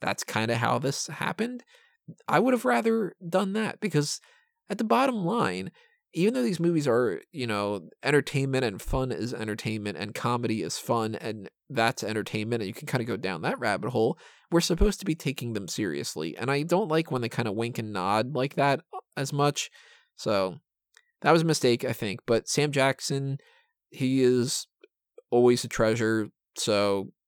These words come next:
thumbs up with Sam Jackson. Thumbs up when it came to the C G I for him, too. The de-aging, that didn't seem all out of whack to me. So that's really cool. Major hit when it comes to that.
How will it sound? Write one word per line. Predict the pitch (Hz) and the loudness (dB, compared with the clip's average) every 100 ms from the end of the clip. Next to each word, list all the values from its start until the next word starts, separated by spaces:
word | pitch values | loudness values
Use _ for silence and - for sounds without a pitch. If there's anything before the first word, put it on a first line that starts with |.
| _ | _
thumbs | - 120 117 | -2 -2 2
up | 120 113 | 2 2
with | 104 | -2
Sam | - 107 | -2 -4
Jackson. | 98 143 151 - 160 151 - - _ - | 2 2 2 0 -2 -4 -8 -16 _ 2
Thumbs | 185 269 | 2 2
up | 294 | -2
when | 254 | 0
it | 180 | -2
came | - 156 151 | -2 -2 -4
to | - 143 135 135 135 | -2 2 4 2 0
the | 123 120 | -2 -4
C | - 139 | -2 -2
G | 123 120 107 | 0 2 4
I | 110 113 | 4 4
for | - 185 | 0 -6
him, | 117 92 90 | -6 -6 -8
too. | - 92 | -6 -4
The | 92 95 | -4 -6
de-aging, | 131 139 123 117 123 160 156 165 - _ _ _ | -2 0 4 2 2 0 0 -2 -6 _ _ _
that | - 160 | 2 4
didn't | 226 233 214 143 | 6 4 0 -6
seem | - 147 147 151 151 160 - | -4 -2 0 -2 -4 -6 -4
all | 135 135 | 2 4
out | 139 147 | 4 2
of | 147 | 2
whack | 180 185 - | 2 0 -2
to | |
me. | 117 90 | -8 -6
So | 87 - 98 | -6 -4 -2
that's | 113 - | -2 -2
really | 123 117 | -2 -2
cool. | 101 117 - _ _ _ _ _ _ - 135 | 0 0 -2 _ _ _ _ _ _ -18 -10
Major | 170 123 123 120 | -2 2 2 2
hit | 117 117 | 2 0
when | - | 0
it | 107 | -8
comes | - 107 | -8 -6
to | - | -4
that. | 85 107 | -2 -2